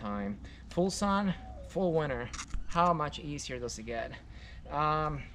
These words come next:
now this guy's here, textbook answer is four to six feet tall. Um, but I've had Bonanza peaches in the ground for over three years now.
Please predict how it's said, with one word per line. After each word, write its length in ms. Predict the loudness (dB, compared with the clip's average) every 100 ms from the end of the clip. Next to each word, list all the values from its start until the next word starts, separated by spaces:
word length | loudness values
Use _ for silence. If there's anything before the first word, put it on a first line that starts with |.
| -2
now 200 | 0 2
this 200 | 0 2
guy's 340 | 2 2 0
here, 400 | 0 4 4 2 -2 -6 -6 -10 -12 -14 -14 -14 -4
textbook 400 | 0 2 2 0 2
answer 500 | 2 2 0 2 2
is 520 | 2 0 0 -2 -4
four 320 | -4 2 2
to 100 | 2
six 300 | -2 -2 -2
feet 220 | -4 -4
tall. 360 | 0 2 4 2 -2 -12 -14 -14 -14 -14 -16 -10 2
Um, 380 | 6 6 6 6
but 240 | 6 8
I've 140 | 6 6
had 300 | 4 2 2
Bonanza 400 | -2 0 -2 -4
peaches 420 | -4 -4 -4 -2
in 80 | 0
the 100 | 0
ground 280 | 0 -2
for 180 | -2 0
over 160 | 0 0
three 280 | 4 4 4
years 420 | 4 4 4 4
now. 240 | 4 0